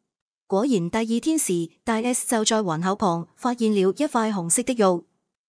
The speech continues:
一般來講，這時我們應該會以自己為主，先把環取下處理傷口，避免感染。但大 S 想的卻是自己打環那麼痛苦，絕對不要把它拿下來。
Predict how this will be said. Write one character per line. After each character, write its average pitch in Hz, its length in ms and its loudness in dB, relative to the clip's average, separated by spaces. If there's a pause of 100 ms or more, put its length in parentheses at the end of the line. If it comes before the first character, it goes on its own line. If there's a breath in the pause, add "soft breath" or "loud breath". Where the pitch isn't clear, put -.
(120)
一 302 100 2
般 302 180 0
來 180 180 2
講， 185 340 0
這 208 180 0
時 175 200 -2
我 175 120 -2
們 165 240 -2
應 269 140 0
該 285 160 0
會 196 160 2
以 185 220 0
自 196 200 -2
己 185 140 0
為 208 180 2
主， 190 140 2 (380 soft breath)
先 - 260 0
把 202 140 0
環 180 200 -2
取 185 200 0
下 196 240 0
處 - 200 2
理 180 140 2
傷 247 260 2
口， 185 360 0
避 196 160 0
免 180 160 -2
感 185 180 -2
染。 175 380 0 (560)
但 220 220 0
大 220 180 -2
S 233 260 -2
想 175 160 0
的 247 100 0
卻 220 200 -2
是 196 240 2
自 202 160 -2
己 185 200 0
打 196 180 -2
環 180 160 -2
那 160 180 -2
麼 233 160 -2
痛 196 160 -2
苦， 175 300 -2 (220 soft breath)
絕 220 160 2
對 220 160 2
不 285 120 -2 (100)
要 196 160 4
把 170 220 -2
它 247 180 -2
拿 165 180 -2
下 180 140 0
來。 160 300 0